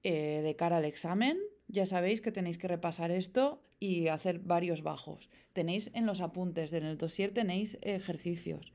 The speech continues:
Hacedlos, me los enviáis al correo y yo os los corrijo.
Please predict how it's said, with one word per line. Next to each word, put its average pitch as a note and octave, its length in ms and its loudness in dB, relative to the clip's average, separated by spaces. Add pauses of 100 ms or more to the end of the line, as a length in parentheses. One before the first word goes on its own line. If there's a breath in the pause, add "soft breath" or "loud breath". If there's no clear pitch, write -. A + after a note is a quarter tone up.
(200 loud breath)
Hacedlos, G#3 680 0
me G3 100 0
los E3 160 0
enviáis D3+ 420 -2
al F#3+ 220 2
correo E3+ 480 0 (380 loud breath)
y F#3+ 100 -2
yo E3+ 100 4
os E3 60 0
los F3+ 220 0
corrijo. F3 580 -2